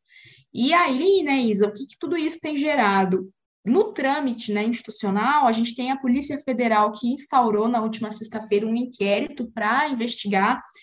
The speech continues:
se houve ou não, acho que já tá muito mais que evidente, né, mas enfim, se houve ou não favorecimento ilegal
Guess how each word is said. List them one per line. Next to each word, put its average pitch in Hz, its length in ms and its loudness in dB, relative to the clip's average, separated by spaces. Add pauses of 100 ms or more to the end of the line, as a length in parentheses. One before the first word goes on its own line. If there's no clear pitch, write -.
se - 280 0
houve 277 540 4
ou 220 180 2
não, 208 260 0
acho 208 140 -6
que - 80 -10
já 196 60 -4
tá 196 120 -4
muito 202 140 -2
mais 185 180 -2
que - 80 -2
evidente, 208 520 0
né, 208 60 -2
mas 208 220 0
enfim, 220 300 2
se 240 220 0
houve 277 280 2
ou 254 60 0
não 233 240 0
favorecimento 220 760 -4
ilegal 214 540 2